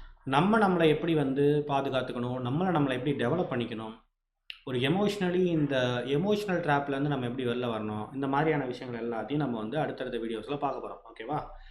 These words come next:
That's a matter. ரொம்ப சந்தோஷம். நிறைய பேர் வந்து இந்த கவுன்சிலிங் அப்படிங்கிற விஷயங்கள் அப்பாயின்ட்மெண்ட் வாங்கிட்டு இருக்கீங்க. So that we are, uh, giving a counseling for the more people. Thank you so much for your, uh, great attention on me. ஓகே,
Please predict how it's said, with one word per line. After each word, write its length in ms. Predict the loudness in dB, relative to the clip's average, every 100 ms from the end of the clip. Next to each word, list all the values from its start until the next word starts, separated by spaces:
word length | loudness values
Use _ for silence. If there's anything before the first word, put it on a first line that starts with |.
| -20 -20
That's 180 | -14 -8
a 40 | -4
matter. 360 | -2 -2 -4
ரொம்ப 160 | -2 0
சந்தோஷம். 380 | 2 2 2 2
நிறைய 300 | 2 2 2
பேர் 160 | 2
வந்து 160 | 2 2
இந்த 120 | 2
கவுன்சிலிங் 480 | 2 0 0 0 0
அப்படிங்கிற 260 | -2 -2
விஷயங்கள் 380 | -2 -4 -4 -4
அப்பாயின்ட்மெண்ட் 760 | -4 -4 -6 -6 -6 -4 -4 -4
வாங்கிட்டு 400 | -4 -2 -2 -4
இருக்கீங்க. 600 | -4 -4 -4 -4 -4 -8 -8 -8 -8
So 180 | -6 -4
that 180 | -2 -2
we 160 | 0 -2
are, 160 | -2
uh, 200 | -2 -4
giving 240 | -2 -4 -4
a 60 |
counseling 420 | -4 -6 -4 -6
for 80 | -6
the 60 | -6
more 280 | -4 -2 -2
people. 400 | -6 -4 -4 -4 -10
Thank 180 | -8 -8
you 40 |
so 280 | -8 -4 -2
much 60 | -2
for 260 | -4 -6
your, 380 | -4 -4 -4 -4
uh, 140 | -6 -8 -14 -20 -20 _
great 200 | 2 4
attention 580 | 4 2 2 0 -2 0
on 200 | 0 0
me. 100 | -2 -6 -16 -20 _ _ _
ஓகே, 320 | -4 -2 -2